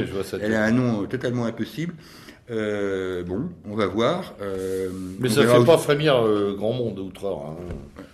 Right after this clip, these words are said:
Speaker 2: On verra aussi ce qu'il en advient, euh, de la C D U ou de la C S U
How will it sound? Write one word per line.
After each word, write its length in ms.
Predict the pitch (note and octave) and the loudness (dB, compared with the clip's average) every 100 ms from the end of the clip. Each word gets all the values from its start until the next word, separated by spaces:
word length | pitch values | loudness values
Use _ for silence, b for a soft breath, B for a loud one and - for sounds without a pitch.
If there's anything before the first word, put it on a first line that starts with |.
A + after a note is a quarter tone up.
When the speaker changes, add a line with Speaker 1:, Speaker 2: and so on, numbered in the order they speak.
| B B B B B - | B B B B B -8
Speaker 2:
On 100 | A2 | 0
verra 260 | A2 A#2+ B2 | 4 6 8
aussi 300 | B2+ - C#3 | 6 2 -6
ce 80 | - | -4
qu'il 160 | B2 | 0
en 120 | A#2 | 2
advient, 360 | A#2 A2+ G#2+ A#2+ | 2 0 0 0
euh, 480 | A#2+ A#2 G#2 G2 F#2+ | 0 0 0 0 0
de 100 | F#2+ | 0
la 100 | G2+ G2+ | 0 0
C 140 | A2 | -2
D 120 | A2 | 2
U 40 | A2 | 4
ou 100 | G#2 | 4
de 60 | |
la 60 | G2+ | 0
C 180 | - G2+ | 0 -2
S 240 | F2+ | -2
U 60 | - | -2